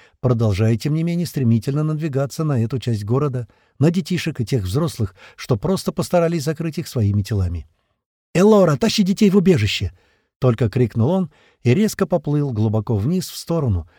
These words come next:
продолжая в точности повторять сигналы вожака. Должен же тот, в конце концов, обидеться. Разум такой, какой у них имеется, раз смогли обмануть человеческую охрану.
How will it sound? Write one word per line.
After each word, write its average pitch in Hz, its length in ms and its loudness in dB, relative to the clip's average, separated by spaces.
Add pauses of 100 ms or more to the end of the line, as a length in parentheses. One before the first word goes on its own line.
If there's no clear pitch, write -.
(180)
продолжая 113 640 0
в - 80 -8
точности 170 540 -4
повторять 156 440 -4
сигналы 120 400 -2
вожака. 107 500 -4 (520)
Должен 165 500 0
же 156 140 -2
тот, 156 240 -4
в - 20 -20
конце 143 300 -2
концов, 120 400 -2
обидеться. 117 600 -4 (380)
Разум 120 420 2
такой, 113 340 0
какой 127 300 0
у 110 40 2
них 127 240 0
имеется, 135 560 0 (220)
раз 127 240 2
смогли 131 340 0
обмануть 123 560 0
человеческую 135 640 -2
охрану. 90 440 -4